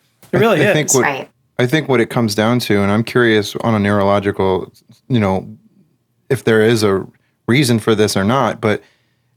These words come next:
Speaker 2: I think it comes down to people's beliefs versus what they, they think that their beliefs are just as strong as actual factual evidence of things. And their opinion on this should be e-, equal, even if it,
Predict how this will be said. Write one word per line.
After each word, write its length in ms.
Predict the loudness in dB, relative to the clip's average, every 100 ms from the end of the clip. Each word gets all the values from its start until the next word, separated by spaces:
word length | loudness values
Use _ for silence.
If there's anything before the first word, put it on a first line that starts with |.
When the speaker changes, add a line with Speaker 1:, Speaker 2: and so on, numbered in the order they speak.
| -4
Speaker 2:
I 80 |
think 200 | -2 0
it 80 | -2 -2
comes 220 | -2 0
down 220 | 0 -2
to 340 | 0 0 0
people's 540 | -2 -4 -2 0 -2 -4
beliefs 600 | -6 -2 0 0 -4 -8
versus 460 | -4 -2 0 -2
what 180 | -2 -2
they, 80 | -2
they 280 | -2 0 0
think 280 | 0 -2 -2
that 180 | -4 0
their 120 | 0
beliefs 520 | 2 2 2 0 -4
are 120 | -4
just 400 | -4 -2 -2 -2
as 200 | -2 -2
strong 560 | -4 -4 -2 0 -2 -4
as 180 | -4 -2
actual 460 | -2 -2 -2 -4 -2
factual 420 | -2 -2 -2 -2
evidence 500 | 0 0 -2 -2 -6
of 340 | -2 -2 -2
things. 460 | -8 -6 -6 -8 -8
And 280 | -4 -2 -4 -10 _ _ _ _
their 420 | -2 0 0 -2 -2
opinion 840 | -4 -2 0 2 2 0 -2 -4 -4
on 300 | -2 0 0
this 340 | 0 -2 -6 -12 _ _ _ _ -6
should 420 | -2 2 2 2
be 460 | 0 2 0 -2 -6 -2
e-, 120 | -2 2
equal, 440 | 0 0 -2 0
even 240 | -2 -2 0
if 180 | 0 -2
it, 140 | -4